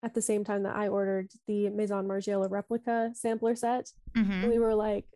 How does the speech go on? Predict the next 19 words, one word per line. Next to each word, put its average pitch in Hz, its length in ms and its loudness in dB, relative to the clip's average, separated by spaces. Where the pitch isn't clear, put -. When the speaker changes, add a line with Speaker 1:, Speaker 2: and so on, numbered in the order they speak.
Speaker 1:
"This 254 220 0
is 392 160 0
super 349 220 0
interesting, 240 480 -2
actually. 196 400 0
I 208 80 0
think 262 240 -4
I 320 60 2
would 294 140 2
love 208 220 0
to 302 80 -6
have 226 140 -2
a 190 60 -6
fragrance 190 560 -6
for, 190 360 -2
like, 196 220 -2
every 196 480 -2
possible 196 500 0
occasion." 196 600 -4